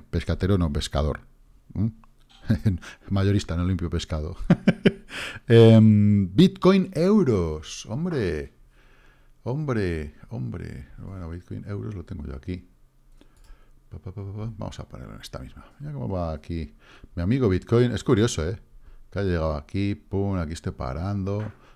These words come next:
Voy a hacer otro doble suelo y luego ya tiré para arriba. Eso es lo que debería hacer. Lo que pasa es que, bueno, puede hacer así, uop, esta zona se resistencia, volver a caer, pop, y a partir de ahí ya intentar, eh, escalar. Que coja unos buenos crampones y, sí,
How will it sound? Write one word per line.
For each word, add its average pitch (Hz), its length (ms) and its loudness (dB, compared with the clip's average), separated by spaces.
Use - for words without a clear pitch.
Voy 95 80 -4
a 87 60 -2
hacer 87 160 -4
otro 82 180 -4
doble 78 240 -4
suelo 98 380 -4
y - 20 -2
luego 95 200 -6
ya 73 120 -6
tiré 62 200 -12
para 60 140 -8
arriba. 82 220 -6
Eso 143 140 -4
es - 20 0
lo 87 80 -2
que 76 80 -4
debería 65 240 -8
hacer. - 240 -10
Lo - 140 -20
que - 40 -12
pasa 120 120 0
es - 20 -4
que, 127 80 4
bueno, 113 320 4
puede 117 160 4
hacer 107 180 0
así, 107 180 -2
uop, - 300 -2
esta 92 240 -4
zona 87 320 -2
se - 180 -4
resistencia, 131 640 -2
volver 85 240 -4
a 87 60 -4
caer, 127 260 -2
pop, - 320 -2
y 110 60 -2
a 113 40 -2
partir 120 280 0
de 113 80 4
ahí 113 100 4
ya 107 360 0
intentar, 92 540 -6
eh, 87 300 -8
escalar. 71 420 -6
Que 90 140 -4
coja 104 260 2
unos 98 320 2
buenos 92 320 0
crampones 87 520 -4
y, - 20 -16
sí, 95 180 -4